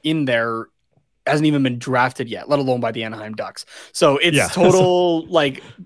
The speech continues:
Speaker 1: daydreaming. I, we've been watching a lot, a lot of the World Juniors, obviously, being, and, and a lot of Bedard being Canadians.
Speaker 2: Yeah.
Speaker 1: So we're just, like, loving everything about this kid, and, like,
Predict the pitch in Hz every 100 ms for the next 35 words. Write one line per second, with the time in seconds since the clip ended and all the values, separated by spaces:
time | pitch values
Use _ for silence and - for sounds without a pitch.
0 | _ _ 160 123 151 160 170 135 139 127
1 | 120 117 127 _ - - - _ _ _
2 | 147 165 - 226 - 208 170 190 196 208
3 | 202 196 156 160 160 156 143 151 147 143
4 | 135 139 135 113 127 135 120 110 135 131
5 | 123 110 - 113 117 117 113 113 110 _
6 | _ _ _ _ _ - 127 117 113 127
7 | 123 120 117 117 120 113 117 110 - 143
8 | 131 101 - - _ - _ _ 120 92
9 | _ - - 156 135 131 147 147 151 135
10 | 117 - _ _ _ _ _ 120 135 151
11 | 156 143 131 127 131 131 131 123 143 165
12 | 143 127 139 123 120 120 - 123 120 120
13 | 120 120 131 127